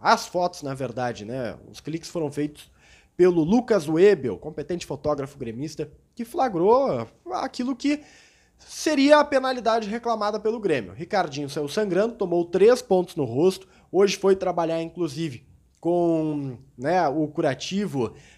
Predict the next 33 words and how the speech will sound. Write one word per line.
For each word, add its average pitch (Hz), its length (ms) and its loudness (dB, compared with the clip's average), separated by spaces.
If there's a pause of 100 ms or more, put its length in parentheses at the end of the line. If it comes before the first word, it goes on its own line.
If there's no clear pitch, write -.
ali 139 220 0
em 156 120 -4
cima 160 280 -6
do 131 120 -6
olho. 190 380 2 (320)
Então, 180 500 0
é 269 140 8
o 269 60 12
lance 262 280 4
que - 80 -12
o 240 40 -10
Grêmio 220 240 -4
reclama. 247 520 -2
O 220 80 0
Denis 226 300 -2
tem 214 160 -6
dito, 202 300 -8
"Ah, 240 360 2
os 202 460 0
árbitros 208 480 0
não 185 140 0
marcam 196 400 0
contra 180 340 -4
a - 20 -2
gente, 226 440 0
precisa 190 360 -6
de 147 120 -8
dois, 220 420 4
três 202 260 -6
pênaltis 190 380 -4
pra 185 160 -4
marcar 160 400 -4
um." 226 300 2